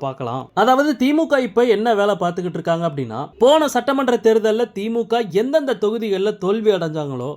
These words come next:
அந்த தொகுதிகள்ல இந்த தடவை ஜெயிச்சே ஆகணும் அப்படின்னு தி மு க முடிவு பண்ணியிருக்காங்களா? இல்ல, நான் தெரியாம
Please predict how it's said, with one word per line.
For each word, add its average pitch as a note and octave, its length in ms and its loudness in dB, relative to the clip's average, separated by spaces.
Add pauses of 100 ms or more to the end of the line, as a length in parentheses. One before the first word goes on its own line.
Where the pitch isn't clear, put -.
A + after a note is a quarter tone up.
(160)
அந்த C#4+ 280 4
தொகுதிகள்ல A#3 500 2 (100)
இந்த C4 260 2
தடவை A3 240 2 (100)
ஜெயிச்சே A3 380 2
ஆகணும் F#3 300 -6
அப்படின்னு D#3 280 -6 (100)
தி D#3 140 -4
மு D#3 120 -6
க D3 160 -4
முடிவு C#3+ 240 -6
பண்ணியிருக்காங்களா? A2+ 600 -8 (260)
இல்ல, A3+ 280 2
நான் G3+ 200 0
தெரியாம A#3+ 340 0